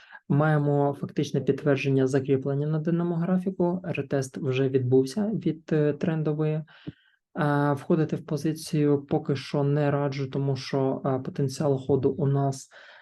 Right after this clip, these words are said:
залишається досить малий. Е, чотири чотириста п'ятдесят, е, т-, це потенціал, е, ходу первинний. Якщо ви знайдете точку входу на меншому таймфреймі і локально попрацюєте з цією формацією, було б, е, досить цікаво.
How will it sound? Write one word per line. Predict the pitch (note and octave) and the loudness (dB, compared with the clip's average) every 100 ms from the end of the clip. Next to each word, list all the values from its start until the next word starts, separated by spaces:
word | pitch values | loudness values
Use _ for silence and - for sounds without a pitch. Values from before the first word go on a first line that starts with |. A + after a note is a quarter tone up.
| - | -6
залишається | C3+ C#3 C#3+ - D3+ C#3 C#3 C3+ | 0 2 2 2 2 2 2 2
досить | C3+ C#3+ C#3+ C3 | 4 4 2 0
малий. | D3 D3+ F#3+ G#3+ - _ _ _ _ _ E3 | 0 4 4 2 -2 _ _ _ _ _ -2
Е, | C#3+ C#3 C3+ | 0 0 -2
чотири | - D3+ D#3 C#3+ | -4 -4 0 2
чотириста | C3+ - C#3+ C#3+ - C#3+ | 0 0 0 0 -2 -6
п'ятдесят, | D3+ C#3 C3+ C3 F3+ G#3 - _ _ _ - | -2 -2 -2 -2 -2 -2 -6 _ _ _ -4
е, | C#3+ | -4
т-, | C#3 D#3 | -2 -6
це | - C#3+ | -2 -2
потенціал, | C#3+ - C#3 C3 D3 C3+ C3 C3+ D3+ | -2 -2 0 0 0 2 2 2 0
е, | C3 | -2
ходу | A#2+ - C3+ B2+ - | 0 0 2 0 0
первинний. | D3+ C3+ B2 C3+ C3+ E3 F#3+ - _ _ _ _ _ | 2 2 4 2 2 0 0 -2 _ _ _ _ _
Якщо | D3 C#3 - D#3+ | -4 -4 -2 -2
ви | C#3+ | 0
знайдете | C#3+ C#3+ C3+ C#3+ C#3+ C#3+ C3+ | 0 0 0 -2 0 -2 -2
точку | C#3 C3+ - C3 | -4 -6 -4 -6
входу | - C#3+ C#3 C3 C3+ C3 C3 C3 D#3+ | -2 0 2 4 4 6 4 2 -2
на | C3+ C3 B2+ | 0 0 0
меншому | C3+ C3 - C3 C3 | 0 -2 -4 -6 -4
таймфреймі | C#3 C3 - C#3 C3 C3 | -2 -2 -2 0 0 -2
і | - C3+ | -2 -2
локально | B2+ B2+ C3+ C3+ B2+ | 0 -2 0 0 -2
попрацюєте | B2+ C3 - C3+ C3 B2+ C3 | -4 -6 -2 2 2 0 -4
з | B2 - | -4 -4
цією | C#3 C3+ | -2 -2
формацією, | - D#3 A3 A#3 - F#3 | -2 -2 -2 -2 2 4
було | D3+ C3+ C3 C3+ | 4 2 2 2
б, | C3 C#3 | 0 -4
е, | C3 B2+ B2+ | -2 -2 -2
досить | B2 C3+ C3+ - | 0 0 -2 -6
цікаво. | C#3 - G3 A3+ | -6 -2 0 0